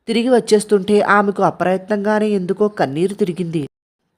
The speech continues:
అధికారాలే కానీ మమకారాల రుచి తెలియని ఈ ఇంటి సంతానంపై కోపం తెచ్చుకోవాలో జాలి చెందాలో తెలియటం లేదు. సరిదిద్ద వీలు లేని ఈ సంసారం ఏమైపోతుంది? ఆలోచనలలో మునిగి ఉన్న రాధ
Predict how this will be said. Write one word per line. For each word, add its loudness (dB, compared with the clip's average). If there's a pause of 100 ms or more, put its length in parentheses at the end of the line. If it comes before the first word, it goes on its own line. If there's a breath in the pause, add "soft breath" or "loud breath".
(120)
అధికారాలే 4
కానీ 2
మమకారాల 0
రుచి -2
తెలియని 0
ఈ -4
ఇంటి -4
సంతానంపై -4 (460 soft breath)
కోపం -2
తెచ్చుకోవాలో 0
జాలి 0
చెందాలో 0 (540)
తెలియటం -2
లేదు. -2 (1500)
సరిదిద్ద 2
వీలు 4
లేని 4
ఈ -2
సంసారం -2
ఏమైపోతుంది? -2 (640)
ఆలోచనలలో -2
మునిగి -4
ఉన్న -2
రాధ -6